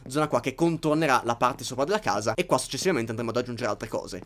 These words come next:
Inoltre qua sui lati, per dare un senso al resto della casa, serviva qualcosa per mantenere la casa un attimo più in alto, quindi sono stati creati due muri su cui poi potremo andare anche ad aggiungere casomai in futuro a creare delle decorazioni e roba del genere, ma sono semplicemente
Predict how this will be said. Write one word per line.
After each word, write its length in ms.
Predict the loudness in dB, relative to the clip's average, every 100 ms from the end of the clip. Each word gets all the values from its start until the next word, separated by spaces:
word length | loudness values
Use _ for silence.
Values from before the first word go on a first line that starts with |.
| -18 -10
Inoltre 520 | 2 4 4 4 0 0
qua 240 | 4 4
sui 180 | 4 2
lati, 340 | 4 4 0
per 260 | 2 2 4
dare 200 | 2 2
un 120 | 0
senso 300 | 0 0 0
al 40 |
resto 200 | 0 2
della 120 | 0 2
casa, 340 | 2 2 0
serviva 400 | 0 2 4 4
qualcosa 500 | 2 2 4 4 4
per 100 | 0
mantenere 380 | 0 0 0 0
la 80 | 0
casa 280 | 2 0 -2
un 100 | -2
attimo 280 | -2 0 -4
più 100 | -2
in 80 | -2
alto, 320 | -2 -2 2
quindi 220 | 2 2
sono 180 | 2 0
stati 300 | 2 0 0
creati 500 | 0 4 4 2 -4
due 240 | 2 6
muri 420 | 6 4 2 0 -4 -16 -16
su 240 | -12 -12
cui 400 | -2 2 4 2 0
poi 140 | -6 -6
potremo 240 | -4 -4
andare 200 | 0 2
anche 180 | 2 0
ad 60 |
aggiungere 320 | -4 -2 -6 -6
casomai 260 | -4 -4
in 80 | -4
futuro 240 | -6 -4
a 40 | -2
creare 260 | 0 0
delle 340 | 2 2 0 -2 -8 -4
decorazioni 600 | 0 2 2 2 0 0
e 20 |
roba 180 | 2 4
del 140 | 4
genere, 220 | 4 2
ma 100 | 0
sono 180 | -4 -4
semplicemente 760 | -4 -4 -2 -2 0 -2 -4